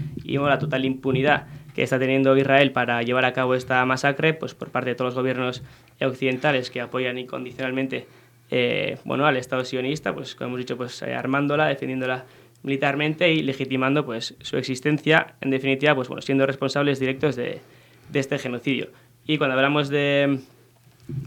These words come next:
eh, cómplices, eh, gobier-, gobiernos cómplices en, en Occidente, hay que hablar también, eh, del gobierno español, que, bueno, eh, junto a los partidos que lo sustentan,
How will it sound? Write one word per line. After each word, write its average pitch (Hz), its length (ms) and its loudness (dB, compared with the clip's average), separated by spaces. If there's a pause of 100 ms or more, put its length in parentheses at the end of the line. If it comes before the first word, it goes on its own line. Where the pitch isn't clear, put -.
(120)
eh, 135 320 4
cómplices, 143 840 2 (380)
eh, 135 280 6
gobier-, 135 580 4 (100)
gobiernos 139 420 2
cómplices 135 460 0
en, 135 300 0
en 143 100 -2
Occidente, 151 560 2 (260)
hay - 80 -4
que 143 80 -2
hablar 143 160 2
también, 139 360 2
eh, - 240 -4 (340)
del 123 380 0
gobierno 135 300 4
español, 139 440 2
que, 131 80 -4
bueno, 127 340 2 (100)
eh, - 200 -4
junto 135 240 -4
a 127 40 0
los 123 80 -4
partidos 135 560 -2 (240)
que 139 100 -4
lo 135 80 2
sustentan, 151 640 2